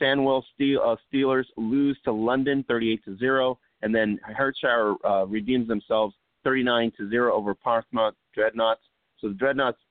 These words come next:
didn't have a great opening weekend here, but, uh, between London, Hertshire,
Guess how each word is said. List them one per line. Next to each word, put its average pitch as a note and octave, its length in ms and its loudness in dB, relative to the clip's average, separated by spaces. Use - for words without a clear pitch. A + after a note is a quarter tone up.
didn't B2+ 200 0
have A#2+ 160 0
a A2 40 -4
great A#2 260 -2
opening A2 360 -2
weekend G#2+ 340 -2
here, G#2+ 220 0
but, G2 220 -4
uh, G2 280 2
between G#2+ 600 0
London, C#3 460 2
Hertshire, B2 640 0